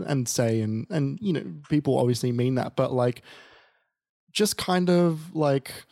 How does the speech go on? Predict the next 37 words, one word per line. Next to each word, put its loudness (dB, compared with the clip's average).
just 0
doing 2
it -4
and 0
doing 4
everything 2
that 2
is 2
required 2
to 2
get 2
it -2
done. 2
Um, 2
you 2
know, 0
like, 0
the, 2
<laughs> -20
the, -2
what -2
pops 0
into 4
my 4
head 0
is 0
the -2
fucking, -2
like, -4
<laughs> -20
that -4
shitty 0
fucking -2
newsroom 2
clip 0
of, 0
like, -6